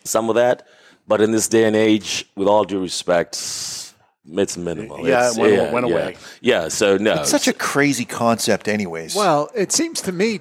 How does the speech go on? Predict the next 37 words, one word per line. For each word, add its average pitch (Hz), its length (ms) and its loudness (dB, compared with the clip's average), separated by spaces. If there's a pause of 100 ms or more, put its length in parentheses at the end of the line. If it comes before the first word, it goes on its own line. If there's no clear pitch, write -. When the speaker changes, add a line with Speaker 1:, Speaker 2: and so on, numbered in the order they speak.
Speaker 4:
Dave 156 400 2
and 127 300 -4
Nick 180 320 -4
were 117 180 -6
doing 156 460 -4
<laughs> - 60 -12
that 165 200 2
on 135 240 2
this 143 160 0
show. 190 300 -4
Speaker 2:
<laughs> 147 100 0
We 110 100 -4
were 131 200 0
Speaker 4:
arranging 190 340 2 (100)
Speaker 2:
trying, 175 280 2
Speaker 4:
marriages. 175 340 2
Speaker 2:
trying 185 300 2
to - 100 0
get 170 120 2
it - 80 -4
done. - 120 0
Speaker 3:
Completely 135 300 2
true. 107 300 0 (340)
Speaker 2:
Because 311 320 -4
some, 233 260 -2
you 214 120 -8
care 196 300 2
about 185 320 0
your 175 160 -6
Speaker 4:
Yeah, 180 100 -2
I 190 40 0
Speaker 2:
kid 202 160 2
and 196 120 2
Speaker 4:
know. - 20 -
Speaker 2:
you, 151 260 -4
you 147 100 -6
wanna, 151 460 0